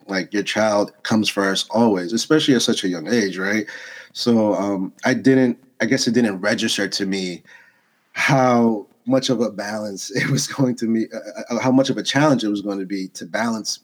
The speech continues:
me and my son, A K A, you know, my, my health, I guess, and my s-, my son's health overall as well. So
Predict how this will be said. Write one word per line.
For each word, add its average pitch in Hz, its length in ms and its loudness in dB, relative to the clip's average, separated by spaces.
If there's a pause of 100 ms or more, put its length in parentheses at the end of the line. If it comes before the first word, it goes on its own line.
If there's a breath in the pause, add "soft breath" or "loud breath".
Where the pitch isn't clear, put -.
me 113 420 2
and 107 140 -6
my 101 160 -6
son, 92 380 -8 (120)
A 104 60 -8
K 107 140 -8
A, 98 320 -6
you 117 60 2
know, 101 140 -2
my, 98 260 -2 (500 loud breath)
my 110 140 2
health, 120 420 0 (160)
I 82 100 -4
guess, 87 280 -2
and 98 160 -4
my 92 120 0
s-, - 300 -4
my 92 120 -6
son's 170 280 2
health 85 220 -4
overall 87 360 -6
as 87 140 -8
well. - 280 2
So - 340 -8